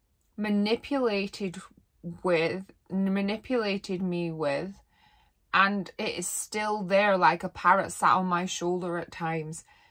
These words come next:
The karmic is still gibbering on in my ear, talking me down, pulling me back, making me question my decisions, making me question my feelings.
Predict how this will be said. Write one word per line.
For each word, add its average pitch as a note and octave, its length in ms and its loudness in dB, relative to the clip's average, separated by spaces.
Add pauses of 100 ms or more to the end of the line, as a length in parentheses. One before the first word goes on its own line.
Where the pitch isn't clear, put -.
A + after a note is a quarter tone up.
(160)
The F3 80 -8
karmic G3 540 4
is F#3 140 -10
still F#3+ 480 -6 (580)
gibbering A3 460 4
on F#3+ 280 4
in F#3+ 280 -2
my F3 260 0
ear, E3+ 460 0 (880)
talking A3+ 680 2
me G3 140 -2
down, D#3+ 580 2 (500)
pulling A#3 540 2
me G3+ 140 -2
back, E3+ 580 0 (920)
making G#3 540 -2
me G#3+ 140 -4
question A3+ 720 0
my G3+ 220 4
decisions, E3+ 960 -4
making G3+ 460 -4
me G3+ 120 -2
question A3+ 640 -2
my G3+ 240 0
feelings. D#3+ 720 -6